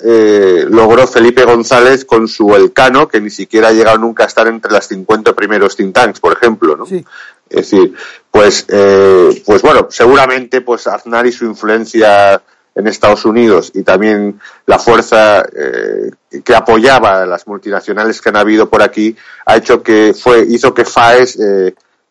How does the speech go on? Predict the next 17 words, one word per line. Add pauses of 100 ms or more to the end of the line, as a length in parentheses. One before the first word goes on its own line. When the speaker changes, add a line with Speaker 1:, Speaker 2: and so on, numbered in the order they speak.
Speaker 1:
tuviera
una
importancia
enorme, (320)
eh,
organizaba
congresos
importantes,
Speaker 2:
Pero
fue,
Speaker 1:
fue
Speaker 2:
fue,
coincidió
con
la
época
de,